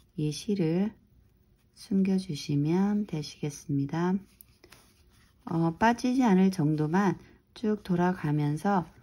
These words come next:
숨겨주시면 되겠고요. 나머지 꼬리실은 잘라내주시면 되겠습니다. 자, 이렇게 해서 뒷부분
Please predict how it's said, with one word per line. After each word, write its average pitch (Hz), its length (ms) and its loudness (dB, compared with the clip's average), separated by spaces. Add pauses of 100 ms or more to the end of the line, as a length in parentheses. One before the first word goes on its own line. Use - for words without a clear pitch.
(220)
숨겨주시면 202 760 0
되겠고요. 165 640 -2 (380)
나머지 156 400 -2
꼬리실은 202 840 -2 (500)
잘라내주시면 156 1000 -4
되겠습니다. 156 840 -4 (540)
자, - 180 -4
이렇게 180 240 2
해서 190 120 4
뒷부분 165 800 2